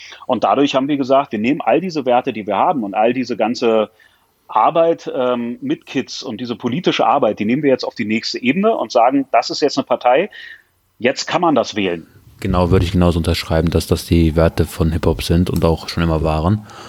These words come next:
Speaker 2: Aber jetzt mal eine Frage zu der Parteiarbeit. Hm, wie kann man sich das vorstellen bei euch? Also ist das wie bei der C D U oder bei der S P D, wo nur siebzigjährige Rentner sind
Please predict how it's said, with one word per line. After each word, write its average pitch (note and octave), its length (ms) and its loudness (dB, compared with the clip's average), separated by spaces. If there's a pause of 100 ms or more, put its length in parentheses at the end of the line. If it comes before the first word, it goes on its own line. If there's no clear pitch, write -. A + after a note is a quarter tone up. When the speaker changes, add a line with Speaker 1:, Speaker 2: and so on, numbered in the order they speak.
(320)
Speaker 2:
Aber E2+ 180 2
jetzt - 180 0
mal E2 280 2
eine E2+ 160 0
Frage E2+ 280 -2
zu F2 140 -4
der E2 160 0
Parteiarbeit. G2 1080 0
Hm, E2 320 0
wie E2+ 60 0
kann F2+ 160 -2
man F2+ 100 0
sich - 60 -8
das F2 120 -2
vorstellen A2 380 -2
bei A#2 80 2
euch? A2+ 420 2
Also E2 300 -2
ist E2 160 -4
das E2+ 320 -4
wie F2+ 220 2
bei E2+ 120 2
der E2 140 2
C - 140 -2
D E2 140 0
U F2+ 180 4
oder E2 300 2
bei E2 120 0
der D2+ 120 2
S - 100 -2
P - 100 -2
D, F2 240 4 (100)
wo F2 120 2
nur E2+ 160 4
siebzigjährige F2 600 -2
Rentner G2+ 360 0
sind G2 420 -2